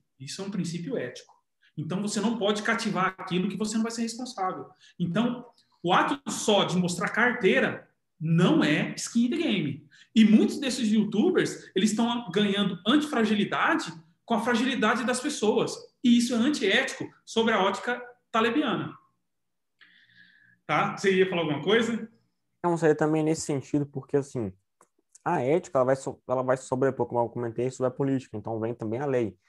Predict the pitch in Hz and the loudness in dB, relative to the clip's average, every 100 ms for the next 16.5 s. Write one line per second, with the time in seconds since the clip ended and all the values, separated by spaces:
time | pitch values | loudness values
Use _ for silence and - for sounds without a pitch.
0 | _ - 147 147 - _ 131 147 147 - | _ -2 0 2 0 _ 0 2 0 -2
1 | 151 160 170 147 151 - 170 170 165 135 | 2 2 2 -6 -8 -4 -4 -2 -4 -4
2 | 90 - _ _ _ _ - 101 104 - | -4 -10 _ _ _ _ -4 -2 -2 -6
3 | _ _ _ _ _ _ - 123 131 - | _ _ _ _ _ _ 0 4 2 0
4 | 208 175 175 - 151 175 113 - 101 - | -2 -2 -2 -8 -8 -4 -4 -6 -10 -12
5 | 110 107 76 101 107 113 104 104 92 101 | -10 -6 -6 -6 -6 -6 -4 -4 -4 -4
6 | 85 _ _ _ - 101 113 123 170 101 | -8 _ _ _ -14 -6 -4 0 -2 -2
7 | - - - 110 - 214 214 190 - 127 | -6 -6 -2 -2 0 2 0 -2 0 2
8 | - 151 180 214 - 185 - _ 170 165 | 4 4 2 0 -2 -6 -6 _ -10 -6
9 | 139 143 240 - - - - _ - 175 | -4 -2 -2 -4 -6 -12 -20 _ -4 -2
10 | 196 185 208 - 214 190 180 180 156 156 | 2 4 4 2 2 0 0 -2 -2 0
11 | 220 214 196 - 160 214 262 - _ _ | -2 -2 -4 -4 -2 0 -2 -8 _ _
12 | _ _ _ - 160 190 175 165 156 175 | _ _ _ -10 -2 0 0 0 -2 -2
13 | 160 131 180 - 233 - 208 - 226 226 | -2 -4 -4 -6 -10 -6 -2 0 0 0
14 | 226 185 214 262 262 262 240 247 - 226 | -2 -2 -2 -2 -2 -4 -4 -6 -6 -8
15 | 247 196 185 - 185 240 240 - 233 214 | -4 -4 -4 -4 -2 0 -2 -6 -4 -4
16 | - 185 220 220 | -2 0 0 -4